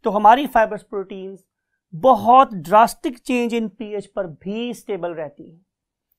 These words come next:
लेकिन जो हमारी ग्लोबुलर प्रोटीन्स होती हैं वो पीएच में चेंज होने पर अपनी स्टेबिलिटी को लूज कर देती हैं। So they are पीएच stable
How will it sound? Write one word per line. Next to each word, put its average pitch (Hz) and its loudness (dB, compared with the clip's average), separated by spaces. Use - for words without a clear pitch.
लेकिन 247 0
जो 247 -2
हमारी 208 0
ग्लोबुलर 180 -4
प्रोटीन्स 226 -10
होती 190 -12
हैं 165 -10
वो 220 2
पीएच 269 -2
में 254 0
चेंज 220 -8
होने 185 -6
पर 170 -6
अपनी 220 -2
स्टेबिलिटी 180 -12
को 233 -12
लूज 233 -8
कर 160 -10
देती 160 -16
हैं। 165 -20
So 247 -4
they 254 0
are 214 0
पीएच 208 -2
stable 185 -6